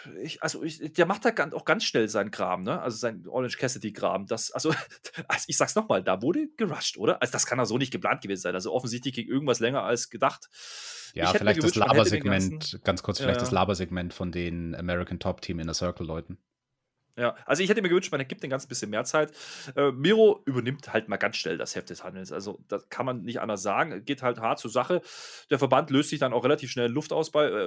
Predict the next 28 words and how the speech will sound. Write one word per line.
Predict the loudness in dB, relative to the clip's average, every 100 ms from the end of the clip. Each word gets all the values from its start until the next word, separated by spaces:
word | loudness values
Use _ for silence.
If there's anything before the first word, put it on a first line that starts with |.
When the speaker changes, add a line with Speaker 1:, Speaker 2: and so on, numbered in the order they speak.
| 0
Speaker 1:
Luft | -2
auf | -4 -2
bei | 0 0
Orange | -2 -2 -2
Cassidy. | -2 -2 -2 -4 -4 -8 -14 -6
Und | -4
Miro, | 0 2 2 0 _ _ _ -14
also | -8 -8 -6
ich | -4
sag's | -4 0
mal | 0
so, | 0
wie | -4
ich's | -4 -4
gesehen | -4 -2
hab, | 0
der | 0
zerlegt | 0 0 0 0
den | -4
Cassidy | -4 -6 -10 -8
wortwörtlich, | -8 -8 -10 -8 -10 -8
ja, | -8 -6
Speaker 2:
Ja. | -4 0 0
Speaker 1:
äh, | -2
in | -6 -6
den |
ersten | -2 -4 -4
Minuten | -4 -4 -4 -8